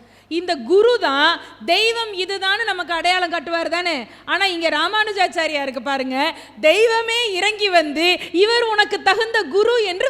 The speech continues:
வழிகாட்டி இருக்கிறது. எப்படி வித்தியாசம்? பெரிய நம்பிகள் மகாபூர்ணரை சந்தித்து அவர்கிட்ட பயிற்சி பெற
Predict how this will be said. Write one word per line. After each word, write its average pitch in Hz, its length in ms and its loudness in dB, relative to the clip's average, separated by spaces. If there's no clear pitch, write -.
வழிகாட்டி 359 520 -2
இருக்கிறது. 208 380 -12
எப்படி 466 400 -4
வித்தியாசம்? 277 580 -6
பெரிய 403 320 2
நம்பிகள் 392 420 -4
மகாபூர்ணரை 381 720 -2
சந்தித்து 359 480 -4
அவர்கிட்ட 330 320 0
பயிற்சி 427 440 -2
பெற 349 120 2